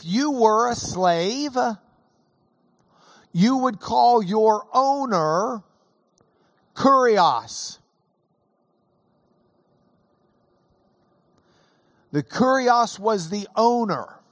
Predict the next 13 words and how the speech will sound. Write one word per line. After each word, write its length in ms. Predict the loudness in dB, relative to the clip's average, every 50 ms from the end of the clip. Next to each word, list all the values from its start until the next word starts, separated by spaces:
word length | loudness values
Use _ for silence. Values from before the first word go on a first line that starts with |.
| _ _ _ _ _ _ _ _ _ -2
of 200 | -2 -2 -2 -4
the 80 | -10 -12
slave. 560 | -10 -10 -8 -6 -4 -4 -4 -6 -10 -14 -20 _ _ _ _ _ _ _ _ _ _ _ _ _ _ _ _ _ _ _ _ _ _ _ -20 -20 -20 -20 -20 _ _ _
Kurios 760 | -2 0 0 2 2 0 0 0 2 2 2 2 0 -2 -4
was 200 | -4 -2 -2 0
also 480 | 2 2 2 0 0 -2 -2 0 0 -2
someone 680 | -4 -6 -6 -4 -2 -2 -2 -2 -2 -2 -2 0 -2
who's 380 | -2 -4 -4 -4 -4 -4 -4 -4
in 240 | -4 -4 -6 -6 -8
charge 1040 | -8 -6 -4 -2 0 2 2 2 2 2 2 0 -2 -4 -6 -10 -12 -12 -12 -12 -14 _ _ _ _ _ _ _ _ _ _ _ _ _ _ _ _ _ _ _ _ _ -20 -20 -4
by 320 | 0 0 0 0 0 -4
virtue 840 | -6 -8 -4 -4 -2 -2 -2 -6 -8 -10 -10 -6 -4 -4 -4 -4 -4 -4
of 480 | -2 0 2 2 2 2 0 -4 -8